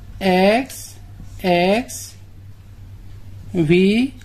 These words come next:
आई आई आई। ठीक है बच्चों, ये ट्वेंटी एट हो जाएगा।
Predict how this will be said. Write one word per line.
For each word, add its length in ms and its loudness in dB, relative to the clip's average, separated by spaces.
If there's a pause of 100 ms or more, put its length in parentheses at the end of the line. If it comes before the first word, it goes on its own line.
(260)
आई 560 4 (140)
आई 480 4 (100)
आई। 300 4 (760)
ठीक 140 -4
है 60 2
बच्चों, 340 2 (500)
ये 240 4
ट्वेंटी 420 6
एट 160 6
हो 100 6
जाएगा। 280 2